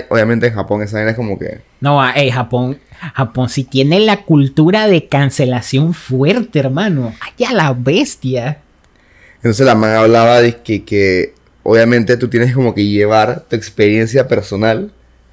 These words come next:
Speaker 1: a eso para poder recrear de la mejor manera las situaciones.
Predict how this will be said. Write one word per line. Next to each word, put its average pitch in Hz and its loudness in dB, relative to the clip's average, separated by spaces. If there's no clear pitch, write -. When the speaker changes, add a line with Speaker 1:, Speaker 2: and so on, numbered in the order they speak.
Speaker 1:
a 107 2
eso 120 0
para 127 2
poder 98 0
recrear 113 0
de 131 -2
la 120 2
mejor 113 -2
manera 117 0
las 120 -2
situaciones. 101 -4